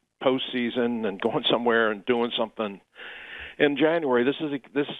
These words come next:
this was a game you could not afford to lose, especially in the manner in which they lost it. And now, you know, now you got a, <clears throat> in a situation that's always a tough situation for any team, uh,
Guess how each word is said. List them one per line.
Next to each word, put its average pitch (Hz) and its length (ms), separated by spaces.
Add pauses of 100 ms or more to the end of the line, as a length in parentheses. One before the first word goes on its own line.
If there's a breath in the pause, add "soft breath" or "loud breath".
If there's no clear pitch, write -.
(160)
this 170 200
was 180 140
a 156 40
game 127 240
you 117 80
could 113 240
not 117 220 (120)
afford 98 360
to 104 80
lose, 85 320 (380)
especially 143 600
in 110 80
the 110 60
manner 110 260
in 107 80
which 107 200
they 107 80
lost 98 400
it. - 160
And 120 160
now, 156 380 (800 soft breath)
you 170 100
know, 135 160
now 131 220
you 147 120
got 117 220
a, 101 140
<clears throat> - 40
in 135 400
a 127 60
situation 170 400
that's - 80
always 190 340
a 104 40
tough 95 280
situation 95 520
for - 120
any 190 220
team, 80 340 (360)
uh, 107 340